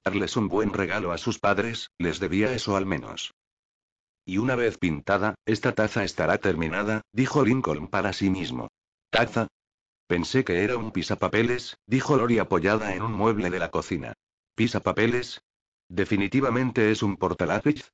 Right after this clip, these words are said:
opinó Lin cerrando el refrigerador. Lincoln la iba a corregir antes de ser interrumpido.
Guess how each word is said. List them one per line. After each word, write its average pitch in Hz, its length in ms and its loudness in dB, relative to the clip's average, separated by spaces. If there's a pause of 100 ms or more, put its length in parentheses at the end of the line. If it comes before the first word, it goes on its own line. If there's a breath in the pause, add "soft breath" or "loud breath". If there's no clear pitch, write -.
opinó 107 380 2
Lin 101 180 -2
cerrando 113 520 2
el 98 80 0
refrigerador. 92 840 0 (300)
Lincoln 87 560 0
la 82 100 0
iba 117 260 0
a 104 60 -4
corregir 110 420 0
antes 117 360 0
de 92 100 -4
ser 117 220 2
interrumpido. 92 680 -2